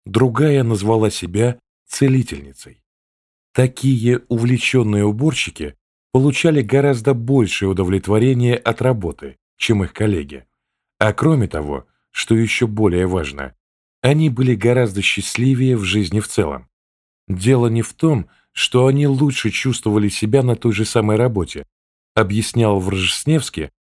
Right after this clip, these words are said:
писателю Дэвиду Заксу. «Для них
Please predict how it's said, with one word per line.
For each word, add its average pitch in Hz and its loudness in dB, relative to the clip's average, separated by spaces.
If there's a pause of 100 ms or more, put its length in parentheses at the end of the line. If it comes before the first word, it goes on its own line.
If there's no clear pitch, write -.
(120)
писателю 127 2
Дэвиду 101 0
Заксу. 101 -4 (460)
«Для 104 2
них 135 0